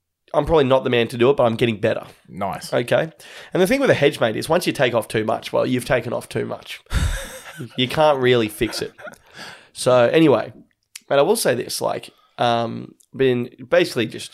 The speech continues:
Speaker 1: working at rich people's houses. Like,
Speaker 2: Yeah, yeah.
Speaker 1: twenty million dollar house on Friday.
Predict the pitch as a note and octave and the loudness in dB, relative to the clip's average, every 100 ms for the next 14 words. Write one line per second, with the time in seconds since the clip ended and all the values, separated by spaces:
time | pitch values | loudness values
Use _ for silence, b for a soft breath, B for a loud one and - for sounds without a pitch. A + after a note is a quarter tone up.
0 | b b - C3+ C3 A#2+ A2 A2 A#2 - | b b 0 4 4 2 0 0 0 -2
1 | A2 G2+ A2+ G#2 - - A#2+ A#2+ A2+ F2 | -6 -6 -4 -6 -6 -4 -2 0 0 0
2 | E2+ E2 E2 F#3 F#3+ F3 D#3 C#3+ B2+ A#2 | -4 -8 -4 2 2 4 2 4 4 2
3 | A2 A2 A2 G#2+ A2 G2+ - | 0 -4 -6 -8 -6 -6 -8